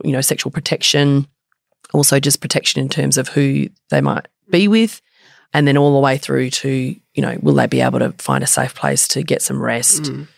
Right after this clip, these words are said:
Speaker 1: nutrition, you know, all that sort of thing as well. Yeah.
Speaker 2: Let's talk about another drug, cannabis.
Speaker 1: Mm-hmm.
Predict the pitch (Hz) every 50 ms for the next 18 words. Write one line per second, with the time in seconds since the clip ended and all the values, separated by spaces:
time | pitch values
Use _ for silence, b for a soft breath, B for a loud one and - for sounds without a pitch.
0 | _ - - 131 - - - - - - 120 - - 151 - - - - - -
1 | - - - 120 156 - - - - - 131 - - - - 156 - - - -
2 | - 156 - _ B B B B B B B B B B B - - - 69 67
3 | - 135 - _ _ _ _ - 214 262 247 247 - - - 240 214 196 196 180
4 | 180 170 165 156 143 - - 175 160 165 180 180 180 170 - 170 160 139 - -
5 | - 170 170 175 175 147 147 - - - 175 165 147 147 135 117 131 190